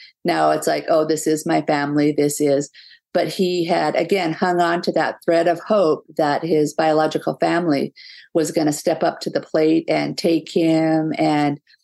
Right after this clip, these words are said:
he just ended up butting heads with them. And, um, it just, it didn't work out. So, but he got to see that for himself.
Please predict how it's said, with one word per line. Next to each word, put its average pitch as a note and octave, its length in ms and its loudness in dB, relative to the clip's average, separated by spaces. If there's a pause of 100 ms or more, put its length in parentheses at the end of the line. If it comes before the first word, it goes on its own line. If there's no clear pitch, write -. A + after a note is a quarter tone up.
(160)
he A3 120 2
just A3+ 240 -2
ended F#3+ 280 2
up - 220 0
butting E3 300 0
heads D#3 380 0
with D3+ 200 -4
them. C3+ 360 -4 (560)
And, D3 580 2
um, D3 520 -2 (160)
it F3 100 2
just, E3 260 -2
it E3 100 0
didn't D3+ 220 0
work B2 220 -6
out. C3+ 340 -2 (360)
So, D3 420 0
but E3 140 0
he F#3 80 2
got D3 240 -2
to - 60 -12
see F#3+ 180 0
that E3+ 180 0
for E3+ 140 0
himself. F3+ 460 -2